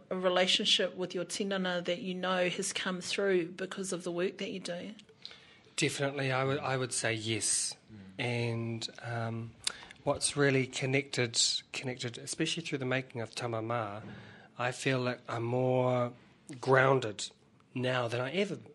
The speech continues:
Speaker 2: than I have ever been. I've done the years of jumping and fleeting and big, crashy, throw myself around, <laughs> you know, strain, strain muscles and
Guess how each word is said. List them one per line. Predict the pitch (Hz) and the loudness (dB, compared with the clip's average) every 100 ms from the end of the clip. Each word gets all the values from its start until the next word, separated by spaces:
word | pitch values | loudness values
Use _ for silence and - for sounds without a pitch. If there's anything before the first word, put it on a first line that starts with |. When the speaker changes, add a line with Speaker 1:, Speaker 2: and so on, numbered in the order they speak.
| - | -14
Speaker 2:
than | 127 120 | -10 -8
I | 113 | -6
have | 120 - - | -8 -10 -8
ever | 143 156 | -2 0
been. | 131 107 - _ - - - _ - - - - - - | 0 -2 -10 _ -20 -20 -20 _ -20 -20 -20 -20 -20 -12
I've | 131 | -6
done | - 147 | -2 -2
the | 147 | -2
years | 131 127 120 120 | -2 -2 -2 -8
of | 113 - | -10 -2
jumping | 123 120 127 120 | -2 -2 -8 -6
and | 110 101 | -8 -8
fleeting | - 127 127 127 117 | -4 -4 -2 -4 -4
and | 101 101 107 - - - - - - _ - | -8 -14 -18 -20 -18 -18 -20 -20 -20 _ 4
big, | 143 139 - | 6 6 2
crashy, | - 143 131 - 131 120 - _ _ _ 226 | -2 2 4 4 4 -4 -8 _ _ _ -6
throw | - 165 151 | 4 6 6
myself | 143 - 143 139 139 | 4 2 0 0 0
around, | 139 135 135 139 131 - | 2 4 4 2 -2 -4
<laughs> | 233 | -8
you | 143 | -4
know, | 127 127 135 - | -4 -4 -6 -6
strain, | - - - 175 165 165 165 165 | 0 2 8 10 12 12 12 10
strain | - - 165 165 165 156 | 6 8 8 12 10 10
muscles | 160 160 151 147 | 6 4 2 2
and | 139 131 127 127 | 0 0 -2 -6